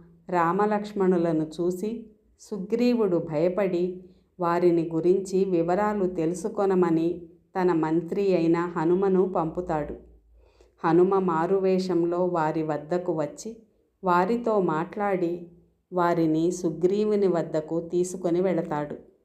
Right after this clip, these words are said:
రామ సుగ్రీవులు ఇద్దరు ఒకరికొకరు సహాయం చేసుకుంటామని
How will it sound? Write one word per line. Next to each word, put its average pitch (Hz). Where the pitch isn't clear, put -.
రామ 175
సుగ్రీవులు 185
ఇద్దరు 175
ఒకరికొకరు 208
సహాయం 185
చేసుకుంటామని 175